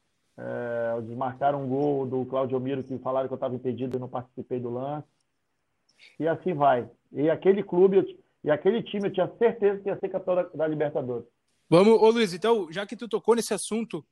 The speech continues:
Speaker 2: não é o nosso assunto do podcast aqui, mas, eh, vocês percebiam naquele jogo com o Olímpia que tinha alguma coisa errado,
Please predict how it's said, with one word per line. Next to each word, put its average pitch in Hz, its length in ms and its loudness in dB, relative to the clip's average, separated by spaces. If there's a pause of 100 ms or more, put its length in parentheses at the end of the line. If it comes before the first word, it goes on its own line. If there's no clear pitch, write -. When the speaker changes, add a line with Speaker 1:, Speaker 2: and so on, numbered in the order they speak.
Speaker 2:
não 165 180 -6
é 208 80 4
o 226 80 2
nosso 190 640 -6 (120)
assunto 180 380 -10
do 165 80 -6
podcast 175 560 -4
aqui, 202 280 -2 (320)
mas, - 340 4
eh, 180 540 2 (440)
vocês 220 280 2
percebiam 233 640 2
naquele 202 340 -4
jogo 190 200 -6
com 185 100 -10
o - 20 -8
Olímpia 185 320 -6
que - 60 -18
tinha 202 140 -2
alguma 175 220 -4
coisa 190 220 2
errado, 160 720 4